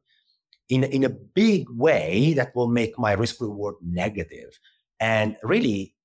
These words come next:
you know, it's only about, uh, term premium here, because if you look at the state and the direction of the labor market and inflation, it is hard to, in, to really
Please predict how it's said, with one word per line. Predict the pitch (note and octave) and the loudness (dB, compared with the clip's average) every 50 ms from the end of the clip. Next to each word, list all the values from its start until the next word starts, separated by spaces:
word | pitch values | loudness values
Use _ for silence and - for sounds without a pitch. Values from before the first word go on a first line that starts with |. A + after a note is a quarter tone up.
| _ _ _ _ _ _ - | _ _ _ _ _ _ -6
you | A#2+ C3+ | -2 0
know, | B2 F#2 | 0 0
it's | F#2+ F#2+ G#2+ - - - | 0 -2 -4 -6 -4 -2
only | B2+ E3 F3+ D#3+ | 0 0 2 2
about, | B2+ G#2 F#2 F#2+ F2+ E2+ E2 E2 - - - - - - - | 0 0 0 0 2 2 0 -2 -4 -6 -10 -10 -12 -12 -14
uh, | F2+ F2+ F2+ E2+ E2+ | -10 -8 -6 -6 -6
term | E2+ - C3 A#2 G#2+ G2 | -6 -4 -4 -4 -4 -4
premium | - B2+ E3 F3 B2+ F#2 | -4 -4 -4 -2 -4 -6
here, | D#2+ D2 D2 C2+ - - | -8 -12 -16 -16 -16 -12
because | - A#2 - - A2+ A2+ - - | -12 -4 0 2 2 2 2 -2
if | G2 - | -4 -4
you | B2 D#3 | -4 -4
look | F3 - | -2 -2
at | - A#2 | -4 -4
the | G2+ - | -2 -2
state | - - - - - - G2 F#2 E2 D#2+ - - - - | -2 -2 -4 -4 -6 -6 -6 -4 -6 -8 -10 -12 -8 -4
and | G2+ A2+ A#2 A#2 G#2+ | -2 0 0 0 -2
the | G2 | -2
direction | F2+ E2 F2+ F#2 F2+ E2+ G#2 A#2+ - - - - - D#2 D#2 D2+ | -2 0 0 2 2 2 0 -2 -2 -2 -4 -4 -4 -4 -6 -4
of | F2 F2 F2+ | -6 -6 -4
the | F2 | -4
labor | E2+ G2+ A#2 A#2 A2+ | -2 -2 0 0 0
market | G2 F#2+ F#2+ F#2+ F2 - F#2 F2 | 0 0 0 -2 -2 -4 -6 -6
and | F2 F2 | -6 -6
inflation, | E2 D#2+ D#2+ - - A2 C3 - - - D#3+ E3 E3 - - _ _ _ _ _ _ _ _ _ _ _ _ _ _ | -6 -8 -10 -10 -8 -6 -4 -2 -2 0 -2 -2 -4 -8 -20 _ _ _ _ _ _ _ _ _ _ _ _ _ _
it | - D3+ D3+ | -14 -8 -2
is | D#3 D3 C3 - | 0 0 0 0
hard | - - - - C#3+ D3+ D#3+ D#3 D#3 D3+ C#3 C3 A#2 G2+ G2+ - - - _ _ _ _ - | -4 -6 -4 -2 0 2 2 4 4 4 4 2 2 0 -4 -8 -12 -18 _ _ _ _ -4
to, | C#3 C3 A#2+ A2+ A2 G2+ G#2 G#2+ | -2 -2 0 0 -2 -2 -4 -4
in, | A2+ B2+ C3 C3 C3+ - - _ _ _ - | -6 -6 -4 -6 -6 -8 -12 _ _ _ -6
to | - A#2+ | -6 -4
really | G#2+ A2+ C#3 C3+ B2+ B2+ - | -2 0 0 0 0 -2 -4